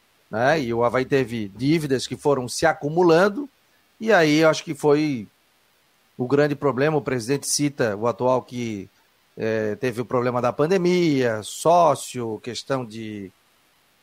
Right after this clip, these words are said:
<clears throat> permanência no estádio da ressacada, renda, venda de placas, patrocínio e a situação toda que passou o Avaí. Agora, a gente não pode esquecer também dos méritos que teve a atual diretoria.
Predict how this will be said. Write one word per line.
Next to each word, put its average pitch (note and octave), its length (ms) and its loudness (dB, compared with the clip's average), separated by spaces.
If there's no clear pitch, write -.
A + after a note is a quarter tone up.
<clears throat> C#3+ 180 -2
permanência B2+ 600 0
no A2+ 100 -2
estádio A#2 280 2
da A2 60 0
ressacada, A#2+ 1120 2
renda, G#2+ 1120 -2
venda A#2+ 260 -4
de G#2+ 120 -8
placas, D3 800 2
patrocínio C3+ 1080 -2
e C#3 60 2
a C3+ 80 4
situação C#3 460 2
toda C#3 420 0
que C#3 80 -2
passou C3 440 2
o B2+ 60 2
Avaí. G2 340 0
Agora, C#3 480 4
a C3 80 0
gente E3 140 0
não F#3+ 100 0
pode C#3 220 0
esquecer C#3+ 380 -2
também E3+ 240 0
dos F3+ 200 -4
méritos D#3 480 2
que G3 160 -12
teve D3+ 300 0
a D#3+ 40 4
atual D#3 320 2
diretoria. D3 760 0